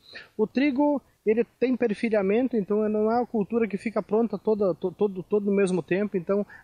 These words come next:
às vezes você tem setenta por cento do trigo pronto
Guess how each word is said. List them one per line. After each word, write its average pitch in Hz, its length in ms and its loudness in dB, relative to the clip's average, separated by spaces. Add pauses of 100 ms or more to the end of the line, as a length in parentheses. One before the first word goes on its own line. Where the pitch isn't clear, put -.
às 175 160 0
vezes 220 160 2
você 214 260 -2
tem 214 160 2
setenta 233 420 -2
por 214 160 -6
cento 220 360 -4
do 196 100 0
trigo 196 380 -2
pronto 220 420 0